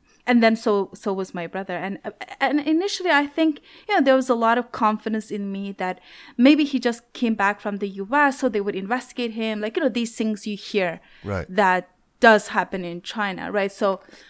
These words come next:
Speaker 1: but half year has passed, like, a year has, and I'm like, "What is going on?"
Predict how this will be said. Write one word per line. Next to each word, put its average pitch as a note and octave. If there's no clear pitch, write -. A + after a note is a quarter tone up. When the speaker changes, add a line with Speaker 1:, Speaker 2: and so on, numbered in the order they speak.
Speaker 1:
but G#3
half A3
year D#4
has A#3
passed, F3
like, G3+
a A3+
year B3
has, C#4
and A3
I'm A#3
like, B3+
"What C4+
is D#4
going A#3
on?" A#3+